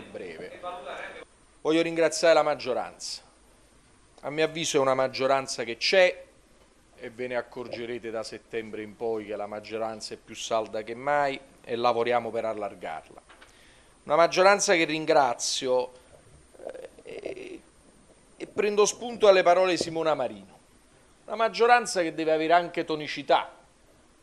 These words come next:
Qualche volta avverto anche qualche sentimento quasi di posizioni difensive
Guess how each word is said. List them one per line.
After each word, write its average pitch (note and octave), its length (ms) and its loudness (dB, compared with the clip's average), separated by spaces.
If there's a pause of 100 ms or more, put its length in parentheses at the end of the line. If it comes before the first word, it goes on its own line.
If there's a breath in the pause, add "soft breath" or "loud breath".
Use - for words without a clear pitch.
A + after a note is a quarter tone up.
(140)
Qualche D3+ 280 -10
volta F3+ 340 2
avverto C#3 420 0
anche F3+ 300 0
qualche D#3 400 0
sentimento D#3 800 -6
quasi E3 320 2
di D3+ 100 -12
posizioni D3 580 -6
difensive C3+ 920 -8